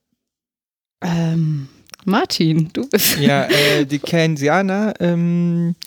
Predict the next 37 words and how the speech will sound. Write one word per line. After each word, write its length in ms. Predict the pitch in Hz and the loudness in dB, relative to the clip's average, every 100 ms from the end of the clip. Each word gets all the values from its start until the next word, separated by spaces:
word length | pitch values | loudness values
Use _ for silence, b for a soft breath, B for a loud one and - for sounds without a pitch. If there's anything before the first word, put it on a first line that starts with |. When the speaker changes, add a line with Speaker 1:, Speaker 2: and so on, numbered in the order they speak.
| B B B B _ - | B B B B _ -4
Speaker 2:
haben 320 | 151 165 156 | 0 0 -2
vor 200 | - - | -4 0
allem 440 | 165 165 156 151 | 0 0 -2 -4
die 320 | 156 147 147 | -2 -2 0
Nachfrage, 840 | 147 156 196 - 127 117 113 117 131 b b b 254 | 0 0 -2 -4 -2 0 0 -2 -4 b b b -4
äh, 220 | 139 127 | -2 0
in 80 | 127 | 0
den 80 | 120 | -2
Fokus 420 | - 131 165 - | -4 -4 -6 -8
gerückt 400 | 151 143 165 - | -6 -4 -4 -2
und 160 | 139 127 | -4 -2
sagen, 500 | - 135 143 143 131 | 0 0 -2 -4 -2
dass, 320 | 127 - - | 0 -2 -4
ähm, 460 | 139 127 127 117 110 - _ _ _ _ - - - | -2 0 0 0 -4 -12 _ _ _ _ -14 -14 -18
wirtschaftliche 760 | 123 165 139 151 165 - 151 143 | -18 -2 -2 0 -2 -2 -4 -4
Krisen 360 | - 170 147 | -2 -2 -2
vor 160 | - - | -2 -2
allem 140 | 156 | 0
dadurch, 320 | 143 147 147 - | 0 -2 -4 -2
äh, 200 | 139 127 | 0 0
entstehen, 500 | 135 - 160 160 143 | -2 -2 -2 0 0
dass 160 | 143 | -4
es 100 | 135 | -4
zu 140 | - 127 | -6 -4
wenig 220 | 131 131 | -2 0
Nachfrage 520 | 131 151 - 175 180 | 0 0 0 0 0
gibt 300 | 202 208 - B B B B B B - | -2 -6 -10 B B B B B B -4
und 340 | 156 151 139 | 0 0 0
sehen 320 | 156 156 156 | 0 0 0
deshalb, 600 | 139 160 - 160 160 151 | 0 -2 0 0 0 -2
äh, 160 | 151 147 | -2 -2
den 160 | 139 139 | 0 -2
Staat 320 | 143 156 160 | 0 0 0
in 80 | 131 | -2
der 100 | 120 | -2
Pflicht, 560 | - 139 - - - - | -2 -4 -4 -12 -14 -4
oft 340 | - 127 - | 0 0 -2